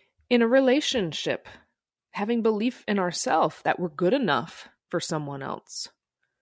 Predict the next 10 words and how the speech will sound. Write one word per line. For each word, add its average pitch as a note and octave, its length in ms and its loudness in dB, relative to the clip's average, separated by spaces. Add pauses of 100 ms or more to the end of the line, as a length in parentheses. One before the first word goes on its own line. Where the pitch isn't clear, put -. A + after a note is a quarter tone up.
(960)
or F#3+ 100 6
we're F#3+ 60 6
good G3 180 4
enough G#3+ 540 2 (300)
to G3+ 120 0
not A#3+ 280 0
be D#3 160 -2
with D3 220 -10
someone, C3+ 400 -10
possibly. D3 640 -6